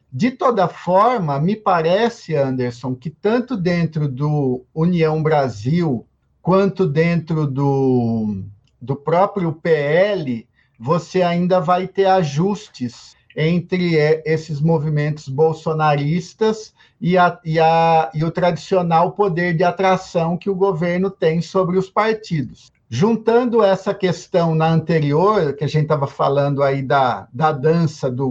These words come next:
governo com o Arthur Lira, o que me parece é que o Poder Executivo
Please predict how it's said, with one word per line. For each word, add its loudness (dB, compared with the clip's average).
governo 0
com -2
o 2
Arthur 0
Lira, 0
o -2
que 0
me 4
parece 2
é 2
que -4
o -2
Poder 2
Executivo -2